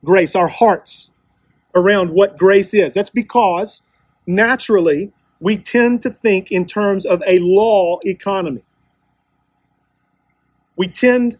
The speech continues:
to think in terms of retribution. We trade with the capital of merit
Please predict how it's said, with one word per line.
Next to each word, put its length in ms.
to 60
think 320
in 120
terms 400
of 180
retribution. 840
We 140
trade 760
with 240
the 80
capital 600
of 100
merit 460